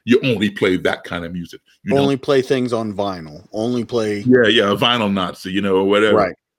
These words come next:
Speaker 1: Okay, you know, audiophile or whatever, these things. So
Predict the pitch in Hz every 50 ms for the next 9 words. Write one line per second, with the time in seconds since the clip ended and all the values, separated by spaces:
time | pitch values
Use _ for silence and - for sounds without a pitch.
0 | _ _ _ - - 101 - 107 95 90 87 92 92 - - 117 117 120 117 104
1 | 95 101 - - - 82 78 82 73 65 64 65 69 73 78 76 82 98 98 98
2 | 85 78 78 73 73 92 95 - - - 76 - - - - - _ _ - _
3 | _ _ - - 110 104 101 95 90 - _